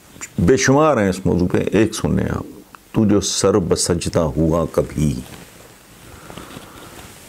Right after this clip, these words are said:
तू जो सर बसजदा हुआ कभी, तो ज़मीं से आने लगी सदा।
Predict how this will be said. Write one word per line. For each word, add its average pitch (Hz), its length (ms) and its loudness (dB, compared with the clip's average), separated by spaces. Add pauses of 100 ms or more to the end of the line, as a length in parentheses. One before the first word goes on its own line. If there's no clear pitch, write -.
(180)
तू 110 100 2
जो 104 140 2
सर 107 340 2
बसजदा 87 580 0
हुआ 80 380 2
कभी, 85 460 0
तो 80 200 -2
ज़मीं 85 420 2
से 87 220 -2
आने 87 320 2
लगी 76 360 0
सदा। 82 760 -2